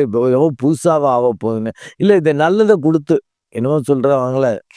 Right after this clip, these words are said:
தெளிய வச்சு அடிக்கிறதும்பாங்கல்ல, உங்களை தெளிய வச்சு சந்தோஷத்தை கொடுக்குற மாதிரி இருந்து அப்புறம் கவுத்து விடும். ஜாக்கிரதை. So, very, very டேஞ்சருங்கிறது நான் சொன்ன அந்த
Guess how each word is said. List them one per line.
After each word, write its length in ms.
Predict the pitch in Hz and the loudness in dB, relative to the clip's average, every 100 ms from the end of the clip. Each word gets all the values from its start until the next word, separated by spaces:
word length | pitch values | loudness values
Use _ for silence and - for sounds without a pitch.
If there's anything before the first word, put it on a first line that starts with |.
| - _ _ _ | -20 _ _ _
தெளிய 280 | 180 190 240 208 | 4 4 4 4
வச்சு 280 | 180 - 180 | 2 2 0
அடிக்கிறதும்பாங்கல்ல, 1000 | 156 151 156 139 139 139 127 123 127 131 98 - _ _ | 2 -2 -2 -2 -2 -2 -2 0 0 0 -2 -8 _ _
உங்களை 240 | 131 139 127 | -2 0 0
தெளிய 280 | - 202 247 214 | 4 4 4 2
வச்சு 300 | 180 143 175 | 2 0 -2
சந்தோஷத்தை 600 | 175 165 202 208 180 160 | 0 2 2 2 2 0
கொடுக்குற 320 | 143 156 147 147 | 0 0 0 0
மாதிரி 220 | 156 143 | 0 0
இருந்து 180 | 147 147 | 0 -2
அப்புறம் 220 | 127 113 | -2 -2
கவுத்து 280 | 123 120 123 | -2 -2 -4
விடும். 200 | 104 - _ - | -4 -8 _ -6
ஜாக்கிரதை. 600 | 104 101 104 101 95 147 165 _ _ - - - _ | -4 -4 -4 -4 -2 -2 -2 _ _ -20 -20 -20 _
So, 100 | - 139 104 | -2 0 2
very, 240 | 127 185 220 | 2 4 4
very 220 | 202 202 214 | 4 4 4
டேஞ்சருங்கிறது 760 | 165 170 165 170 160 160 147 180 | 2 2 4 2 2 0 2 2
நான் 200 | 160 135 | 2 0
சொன்ன 220 | 139 147 151 | -2 0 0
அந்த 220 | 135 | 0